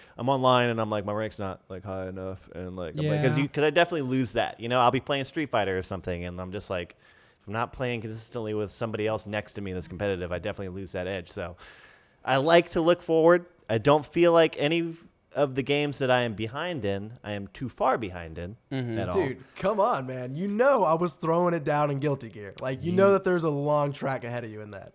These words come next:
Speaker 1: I don't know, man.
Speaker 2: Well, I feel like I don't wanna butter it up too much, but as far as D B F Z goes, I feel like we are all at a point that is kind of rearing us up to approach it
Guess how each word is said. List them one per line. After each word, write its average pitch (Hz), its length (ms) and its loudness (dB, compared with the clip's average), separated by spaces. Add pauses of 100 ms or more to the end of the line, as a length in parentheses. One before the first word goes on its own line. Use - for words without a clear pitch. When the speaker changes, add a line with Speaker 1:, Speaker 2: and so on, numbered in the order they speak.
(100)
Speaker 1:
I 113 140 -2
don't 302 120 -4
know, 403 160 -4
man. 349 320 -6
Speaker 2:
Well, 156 160 6
I 180 140 10
feel 214 280 2
like 220 360 4
I 143 100 2
don't 190 140 2
wanna 190 160 0
butter 139 340 4
it 127 80 0
up 123 160 0
too 165 160 -4
much, 170 320 -2
but 135 160 2
as 127 100 -2
far 151 220 2
as 143 140 0
D 131 120 -8
B 135 200 -4
F 113 100 -4
Z 120 240 -10
goes, 139 460 -6 (500)
I 135 80 4
feel 165 220 2
like 185 200 4
we 156 140 0
are 143 220 2
all 120 720 4 (320)
at 131 160 6
a 117 200 0 (140)
point 143 540 -2 (640)
that 135 200 2
is 123 120 -4
kind 147 260 0
of 117 240 -4 (200)
rearing 143 400 0
us 127 200 -4
up 131 400 0 (720)
to 160 160 2
approach 135 480 -2
it 104 180 -6